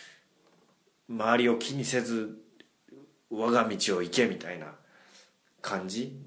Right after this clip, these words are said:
で、えー、僕は音楽ずっと向いてないと思ってたんですけど、まあ、向いてなくても、向いてなかったり、始めるのが遅いって世間的にはね、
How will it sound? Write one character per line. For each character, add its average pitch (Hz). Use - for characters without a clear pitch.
で、 95
え 90
ー、 -
僕 92
は 95
音 117
楽 95
ず 110
っ -
と 135
向 135
い 135
て 147
な 147
い 156
と 101
思 90
っ -
て 90
た -
ん 85
で 78
す -
け 85
ど、 85
ま 117
あ、 -
向 123
い 143
て 196
な 208
く 208
て 202
も、 104
向 120
い 151
て 180
な 175
か 175
っ -
た 123
り、 120
始 120
め 151
る 165
の 165
が 127
遅 107
い 147
っ -
て -
世 98
間 127
的 143
に 143
は 110
ね、 73